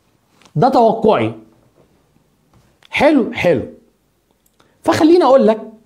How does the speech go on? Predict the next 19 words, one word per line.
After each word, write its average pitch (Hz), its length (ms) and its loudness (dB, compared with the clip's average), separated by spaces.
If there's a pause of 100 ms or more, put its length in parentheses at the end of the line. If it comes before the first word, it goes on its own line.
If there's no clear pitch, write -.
(140)
الخبر 190 360 0
اللي 139 140 2
عندي 214 460 0
عشان 214 520 0 (480)
تبقى 175 200 -2
انت 202 160 0
برضو 180 460 0 (380)
عارف 165 400 0
بيه. 127 320 -4 (1600)
بنسبة 185 440 2
تتخطى 226 960 -2 (460)
التسعين 165 520 0
في 190 140 0
المية، 135 400 0 (920)
في 156 160 -2
حالة 156 520 0
هزيمة 143 480 2
الزمالك 147 800 -2 (440)
ستكون 180 800 0